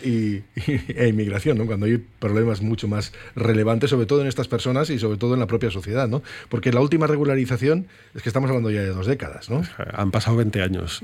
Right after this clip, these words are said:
Speaker 2: y fueron más de quinientas mil personas las que se regularizaron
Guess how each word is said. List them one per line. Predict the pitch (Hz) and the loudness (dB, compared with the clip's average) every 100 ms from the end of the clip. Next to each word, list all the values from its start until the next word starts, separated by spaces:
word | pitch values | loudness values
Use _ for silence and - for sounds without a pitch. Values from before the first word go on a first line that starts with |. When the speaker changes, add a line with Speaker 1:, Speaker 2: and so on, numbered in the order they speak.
| 151 | -2
Speaker 2:
y | 117 101 | 0 2
fueron | - 123 123 | 4 4 6
más | 120 123 120 | 6 6 4
de | 117 | 2
quinientas | 117 110 104 101 | 2 0 0 -2
mil | 113 | -2
personas | 117 - 120 135 151 - - - - | -2 -2 0 0 -4 -10 -16 -18 -8
las | 120 110 - | -4 -2 -4
que | - 98 95 90 90 98 | -4 -2 -2 -2 -2 -2
se | - 107 | -2 0
regularizaron | 107 101 107 113 127 160 | 0 0 0 2 4 2